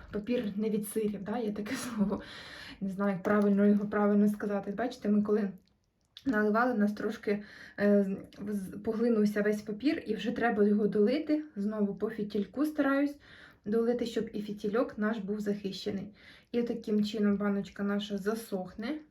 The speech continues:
і стане вже, е, повністю захищеною і готовою до відправки. Забирають ці баночки волонтери, вони знають, куди їх відправляти, надсилати. І ще хотіла сказати з приводу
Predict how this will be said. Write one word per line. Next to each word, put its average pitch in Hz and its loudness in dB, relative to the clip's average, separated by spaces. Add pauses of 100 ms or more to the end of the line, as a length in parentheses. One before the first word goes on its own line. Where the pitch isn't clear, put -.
(1120)
і 269 -6 (240)
стане 220 0
вже, 208 0 (360)
е, 202 2
повністю 214 0
захищеною 233 -2
і 208 -2
готовою 214 2
до 208 2
відправки. 196 -4 (280)
Забирають 220 2
ці 202 -4
баночки 196 -4
волонтери, 262 2 (400)
вони 202 0
знають, 185 -6
куди - -10
їх 190 -10 (160)
відправляти, 247 0
надсилати. 233 -4 (680)
І 240 -6
ще 247 2
хотіла 226 -2 (760)
сказати 214 -2
з 208 -8
приводу 208 -2